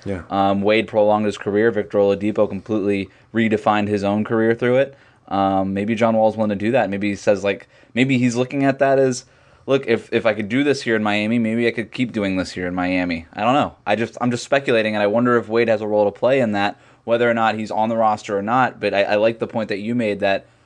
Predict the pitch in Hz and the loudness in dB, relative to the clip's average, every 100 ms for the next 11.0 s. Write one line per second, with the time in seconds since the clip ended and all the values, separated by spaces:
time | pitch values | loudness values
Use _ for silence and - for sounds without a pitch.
0 | _ - 117 147 135 135 127 127 131 107 | _ -4 -2 0 0 0 2 2 0 0
1 | 113 - - 110 117 117 123 113 92 110 | -6 -8 -16 -2 -2 2 0 -2 -2 0
2 | 107 98 101 98 101 101 90 90 92 92 | 0 -2 -2 0 2 2 0 -2 -2 -2
3 | - 107 104 104 107 104 95 87 107 107 | -2 2 2 2 -2 -4 -6 -8 -4 -4
4 | 101 98 98 - 98 98 92 - 107 - | -2 -2 -4 -6 -6 -4 -2 2 2 2
5 | 98 95 92 95 90 95 104 98 92 90 | -6 -8 -6 -8 -8 -6 -2 -2 -2 -6
6 | - 98 113 98 98 113 113 135 85 82 | -6 0 0 2 2 2 2 -2 -6 -10
7 | - 107 127 87 80 - 104 101 101 113 | -4 0 2 0 -2 -6 -4 -2 0 2
8 | 117 120 117 131 - - _ _ _ - | 2 0 0 0 -2 -16 _ _ _ -4
9 | 107 120 110 107 110 113 - 95 98 98 | 0 4 4 2 0 -2 -4 -8 -6 -2
10 | 104 98 98 92 98 95 - 104 101 82 | 2 2 0 -4 -4 -6 -2 -2 -2 -8